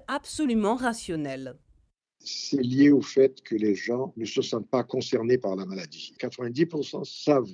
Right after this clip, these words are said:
Speaker 2: que la maladie existe, qu'elle peut être mortelle, mais ils ne connaissent personne dans leur environnement qui serait décédé. Par contre, euh, quand on avait le choléra et qu'on nous amenait les gens sur des brouettes, on n'a eu aucun problème à donner deux doses à quatre-vingt-douze pour cent de la population des bidonvilles en face de chez nous.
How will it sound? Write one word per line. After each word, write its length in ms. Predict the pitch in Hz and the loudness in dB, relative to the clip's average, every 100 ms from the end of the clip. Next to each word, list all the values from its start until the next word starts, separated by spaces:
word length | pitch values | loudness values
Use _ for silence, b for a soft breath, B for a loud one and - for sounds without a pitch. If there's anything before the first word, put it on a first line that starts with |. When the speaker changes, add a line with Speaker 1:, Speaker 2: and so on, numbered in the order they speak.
| - | -2
Speaker 2:
que 60 | |
la 140 | 110 110 | 0 0
maladie 500 | 117 117 107 113 104 | -2 -2 -4 -6 -6
existe, 520 | 107 - 127 165 - | -8 0 2 2 2
qu'elle 140 | 123 110 | 2 2
peut 120 | 120 | 2
être 180 | 120 - | 2 2
mortelle, 500 | 110 87 131 147 170 - | -2 4 4 4 2 2
mais 80 | 131 | 4
ils 60 | 135 | 4
ne 40 | |
connaissent 340 | 131 151 139 - | 4 4 2 2
personne 520 | 160 151 - 127 90 - | 2 2 0 -2 -4 -4
dans 100 | 117 | -2
leur 220 | 117 110 | -2 -2
environnement 640 | 113 113 107 101 117 139 - | -2 0 0 -2 -2 -4 -6
qui 120 | - 117 | -18 -10
serait 220 | - 127 | -4 -4
décédé. 440 | 113 - 110 - - _ _ - | -4 -8 -10 -12 -20 _ _ -4
Par 180 | 120 - | -4 0
contre, 480 | 185 190 - - - | 2 2 -2 -16 -10
euh, 140 | - - | -10 -4
quand 180 | 123 127 | 2 4
on 80 | |
avait 200 | 131 135 | 6 6
le 60 | 135 | 4
choléra 520 | 135 123 107 135 175 - | 4 2 2 0 -4 -8
et 80 | - | -12
qu'on 140 | - 113 | -8 -6
nous 220 | 117 123 | -4 -2
amenait 280 | 117 127 120 | 0 2 4
les 140 | 110 | 2
gens 160 | 135 131 | 0 -2
sur 180 | 123 | -4
des 140 | 107 107 | -2 -4
brouettes, 560 | - 107 156 - - - - _ _ _ _ - | 0 2 2 0 -10 -20 -20 _ _ _ _ 0
on 60 | |
n'a 80 | 120 | 4
eu 120 | 147 | 6
aucun 300 | 147 143 202 | 6 6 2
problème 400 | 196 156 120 123 135 - | 4 -2 -2 -4 -6 -12
à 100 | 113 | -12
donner 280 | 110 120 113 | -6 -4 -4
deux 220 | 95 151 | 4 4
doses 400 | 147 117 131 127 - | 6 2 2 -2 -10
à 80 | |
quatre-vingt-douze 640 | - 110 113 98 165 175 - | -8 -8 -8 -2 2 2 0
pour 180 | 135 | -4
cent 160 | - 147 | -4 -6
de 60 | 127 | -4
la 80 | |
population 560 | - 113 - 104 - 131 | -6 -6 -4 -2 -2 0
des 100 | 123 | 0
bidonvilles 440 | 113 120 127 156 135 | 2 2 4 4 2
en 40 | |
face 200 | 143 131 | 2 0
de 80 | 120 | 0
chez 200 | - | -4
nous. 100 | 98 | -8